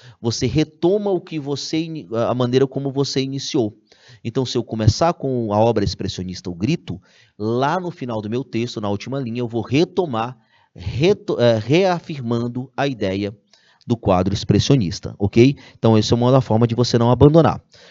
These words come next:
Outra forma que você tem de falhar na competência três é o subdesenvolvimento de ideias.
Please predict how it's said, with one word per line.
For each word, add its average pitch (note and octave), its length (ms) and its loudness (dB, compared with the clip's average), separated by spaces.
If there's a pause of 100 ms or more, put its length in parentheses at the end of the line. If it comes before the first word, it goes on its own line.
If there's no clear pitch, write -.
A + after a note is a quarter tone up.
(140)
Outra A#3+ 340 4
forma C#3 400 0
que G#2+ 160 -8
você G#2 220 -6
tem D3 260 -4
de G#2+ 120 -6
falhar G2 340 2
na G2 100 2
competência F2 480 -4
três A2+ 440 2 (360)
é A#2 80 0
o A#2 60 0
subdesenvolvimento C3 1200 -6
de A#2+ 100 -8
ideias. A2 680 0